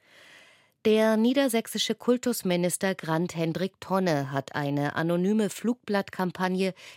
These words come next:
gegen die christlich-muslimische Kita in Gifhorn verurteilt. In den Flugblättern wird unter anderem gegen den Islamverband ditib gehetzt.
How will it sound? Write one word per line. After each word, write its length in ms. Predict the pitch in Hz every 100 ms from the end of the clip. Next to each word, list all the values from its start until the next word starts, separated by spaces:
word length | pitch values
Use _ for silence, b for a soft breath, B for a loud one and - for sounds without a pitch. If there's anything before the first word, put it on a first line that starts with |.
| B
gegen 320 | 175 170 165
die 160 | 175 -
christlich-muslimische 1300 | - 233 - 196 180 - 170 - 185 190 190 -
Kita 420 | - - 196 190 190
in 240 | 214 214
Gifhorn 480 | 220 - - 160 160
verurteilt. 920 | - - 190 170 147 131 73 - - _ B B B B
In 140 | 156
den 120 | 147 143
Flugblättern 800 | - 254 - 185 180 180 165
wird 240 | 147 147 -
unter 320 | 165 151 156
anderem 420 | 165 185 196 185
gegen 300 | 165 180 180
den 180 | 185 185
Islamverband 920 | - 208 190 175 165 180 185 208 -
ditib 440 | 208 - 156 -
gehetzt. 640 | - 135 135 - - -